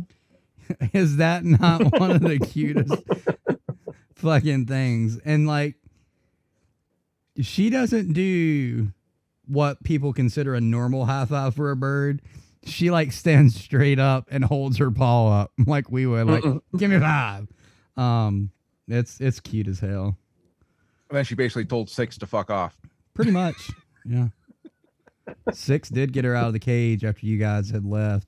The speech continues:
Speaker 1: but she really didn't care for it. <laughs> She's, she's not a big "let me out of my cage" bird. She'd, she'd rather be cooped up, I guess. I don't know.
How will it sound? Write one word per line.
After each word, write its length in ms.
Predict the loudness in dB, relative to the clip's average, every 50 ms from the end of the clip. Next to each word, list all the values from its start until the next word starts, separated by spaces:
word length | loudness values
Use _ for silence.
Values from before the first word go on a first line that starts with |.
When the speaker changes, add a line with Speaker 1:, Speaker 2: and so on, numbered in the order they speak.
| _ -6
Speaker 1:
but 200 | -4 -4 -4 -6 -12 _ _ _ _ _ _ _ _ _ _ _ _ _ _ _ _ _ _ _
she 300 | _ -12 -6 -4 -4 -2
really 300 | -2 -2 -2 -2 -2 -2
didn't 280 | -2 -4 -2 -2 -2 -2
care 240 | -2 -2 -2 -4
for 240 | -4 -4 -6 -8 -8
it. 80 | -10 -14 -6
<laughs> 60 | -6 -6 -6 -6 -12 -18 -18 -18 -14 -6 -6 -4 -4 -6 -6 -6 -6 -6 -6 -16 -20 _ -20 -10 -4 -4 -4 -4 _ -8 -10 -6 -8 -8 -8 -6 -10 -10 -10 -8 _ -10 -10 -8 _ -10 -10 -10 -10 -14 -14 -14
She's, 420 | -10 -6 -4 -4 -4 -6 -8 -14 -20 -18 -18
she's 240 | -10 -6 -4 -2 -2
not 200 | -2 -2 -2 -4
a 40 | -4
big 340 | -4 -4 -4 -4 -4 -4 -4
"let 180 | -4 -4 -4
me 140 | -4 -4 -4
out 140 | -4 -4 -4
of 60 | -4
my 120 | -4 -6
cage" 640 | -6 -6 -6 -6 -4 -4 -2 -4 -4 -6 -6 -8 -6
bird. 500 | -4 -2 -2 0 -2 -2 -2 -4 -8 -12
She'd, 380 | -12 -6 -4 -2 -2 -4 -4 -8 _ -20 -20 -20 _ _ _ _ _
she'd 280 | -12 -10 -6 -2 -2
rather 220 | 0 0 0 0 -2
be 160 | -2 -4 -4
cooped 340 | -2 -4 -4 -4 -4 -4 -4
up, 220 | -4 -4 -4 -4
I 100 | -4 -4
guess. 400 | -2 -4 -4 -2 -2 -4 -4 -4
I 100 | -6 -4
don't 180 | -2 -2 0 0
know. 340 | 0 0 0 0 -2 -2